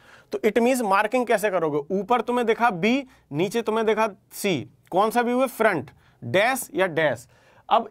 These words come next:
सामने से तुम्हें कौन सा दिख नहीं रहा है? तुम्हें नहीं दिख रहा ए और डी, तो बी दिख रहा है,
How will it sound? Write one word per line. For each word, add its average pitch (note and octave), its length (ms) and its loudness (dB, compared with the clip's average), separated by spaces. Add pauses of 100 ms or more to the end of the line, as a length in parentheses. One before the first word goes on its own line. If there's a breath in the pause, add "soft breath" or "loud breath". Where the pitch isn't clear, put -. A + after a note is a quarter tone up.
(100)
सामने G#3 420 -2
से B3+ 80 -6
तुम्हें C4+ 240 -2
कौन A#3+ 280 2
सा C4 160 -4
दिख A#3 260 -2
नहीं A3+ 260 2
रहा F3+ 240 4
है? A#2 180 -6 (300 soft breath)
तुम्हें A3 180 -2
नहीं A3+ 140 0
दिख G#3+ 180 0
रहा A#3+ 160 0 (160)
ए B3 300 0 (100)
और G#3 140 4
डी, E3+ 340 -2 (360 soft breath)
तो G3 80 2
बी D3+ 300 0
दिख A#3+ 200 -2
रहा A3+ 200 4
है, A3+ 260 0